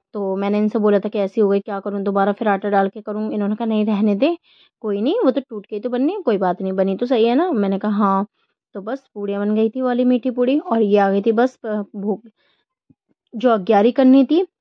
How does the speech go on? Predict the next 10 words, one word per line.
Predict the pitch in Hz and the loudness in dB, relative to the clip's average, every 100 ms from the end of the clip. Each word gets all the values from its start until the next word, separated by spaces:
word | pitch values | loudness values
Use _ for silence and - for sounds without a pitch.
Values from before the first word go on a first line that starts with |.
| _ - | _ -14
दो | 185 214 220 | 0 4 6
तो | 214 208 | 4 -2
क-, | 240 | -8
अ, | 240 220 220 | -4 -2 0
जो | 208 | 0
गाय | 202 190 185 | 2 4 2
की | 180 | 0
पूड़ी | 226 254 247 | -4 2 2
थी | 220 269 | 2 2
वो, | 233 202 233 | 4 4 4